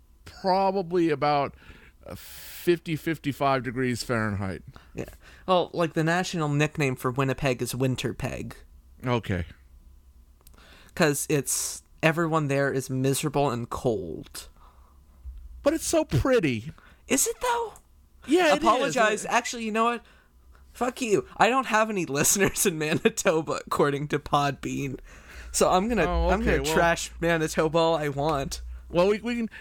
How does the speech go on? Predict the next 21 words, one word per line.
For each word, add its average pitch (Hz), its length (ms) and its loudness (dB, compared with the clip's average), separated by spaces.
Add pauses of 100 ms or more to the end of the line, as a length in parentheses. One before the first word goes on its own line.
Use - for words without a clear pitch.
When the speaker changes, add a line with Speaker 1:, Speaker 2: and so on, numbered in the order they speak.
Speaker 1:
we 262 100 2
can 254 80 2
talk 226 180 4
about 202 180 2
the 170 60 -2
Jets, 165 640 0 (120)
you 156 160 2
know. 143 220 0 (420)
Speaker 2:
Yeah. 214 180 6
Speaker 1:
They're, - 20 -2
they're 208 140 4
a 208 60 0
good 208 180 0
ho-, 180 280 2
they're 180 80 0
a 190 40 -2
pretty 220 220 -2
good 160 160 0
hockey 151 320 0
team. 120 260 -2 (380)
Speaker 2:
Yeah. 151 400 2